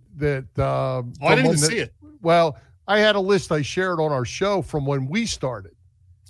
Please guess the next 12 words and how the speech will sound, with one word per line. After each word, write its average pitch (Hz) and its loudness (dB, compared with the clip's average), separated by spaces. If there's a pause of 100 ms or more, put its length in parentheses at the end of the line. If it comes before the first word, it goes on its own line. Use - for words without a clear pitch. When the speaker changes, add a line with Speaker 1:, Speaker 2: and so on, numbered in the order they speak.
Speaker 2:
Ah, 117 -4
okay. 135 -4
Speaker 1:
And 139 -2
it 151 -4
was 143 -2
Giroux, 180 0 (180)
Farabee, 175 0
Farabee, 165 -2 (260)
uh, 131 -2
not 143 0
Farabee, 117 -2
Couturier 139 2